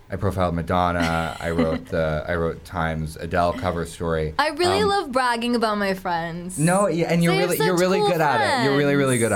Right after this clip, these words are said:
Speaker 1: at it. You're, you're great at, like, lifting people up and, like, amplifying
Speaker 2: Aw.
Speaker 1: people. Um, so, uh,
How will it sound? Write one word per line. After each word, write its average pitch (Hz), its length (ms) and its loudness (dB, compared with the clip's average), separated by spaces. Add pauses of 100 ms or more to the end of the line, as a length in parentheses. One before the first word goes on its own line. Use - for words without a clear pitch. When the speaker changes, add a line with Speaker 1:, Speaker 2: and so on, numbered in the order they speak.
(100)
Speaker 1:
at 82 60 -2
it. 85 60 -4
You're, 110 160 0
you're 107 180 -2
great 107 240 0
at, 104 100 -2
like, 98 180 -2
lifting 95 460 -6
people 82 300 -6
up 78 160 -6
and, 85 100 -4
like, 82 160 -4
amplifying 175 600 -4
Speaker 2:
Aw. 175 40 -10
Speaker 1:
people. - 260 -10 (220)
Um, 107 400 0 (160)
so, 107 840 0
uh, 95 440 2